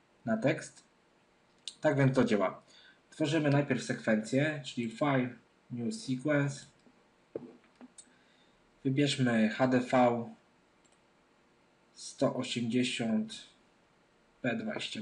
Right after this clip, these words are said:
pięć. Klikamy OK.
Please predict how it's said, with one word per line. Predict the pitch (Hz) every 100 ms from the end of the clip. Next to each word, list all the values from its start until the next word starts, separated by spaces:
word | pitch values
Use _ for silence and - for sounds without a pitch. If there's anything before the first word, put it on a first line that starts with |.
| -
pięć. | 143 135 131 - - _ _ _ _ _ _ _ _ _ _
Klikamy | _ - 117 104
OK. | -